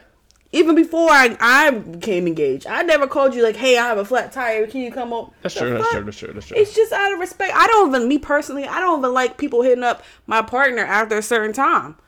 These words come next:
Speaker 1: Unless it's an emergency. 'Cause it's like, bro, it's kinda disrespectful that you hitting up my man for, for what? For what?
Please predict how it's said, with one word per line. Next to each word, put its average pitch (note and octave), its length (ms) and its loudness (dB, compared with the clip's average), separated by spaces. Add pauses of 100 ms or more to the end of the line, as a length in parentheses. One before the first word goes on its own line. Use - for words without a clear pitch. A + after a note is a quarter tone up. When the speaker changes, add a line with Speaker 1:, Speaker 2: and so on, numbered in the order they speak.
(180)
Speaker 1:
Unless B3 300 -4
it's A3 120 -4
an G#3+ 60 0
emergency. E3+ 640 -4 (180)
'Cause D#4 140 -10
it's D#4 120 -8
like, D4 220 -4
bro, D#4+ 380 -6
it's - 180 -10
kinda E4 240 -6
disrespectful D4 680 -6
that C#4 140 -4
you D#4 60 -4
hitting D4+ 220 -4
up C4 100 -8
my C#4 140 -6
man C#4 320 -8
for, B3+ 240 -4
for D4 160 -6
what? B3 280 -2 (280)
For - 200 -8
what? A3+ 200 -4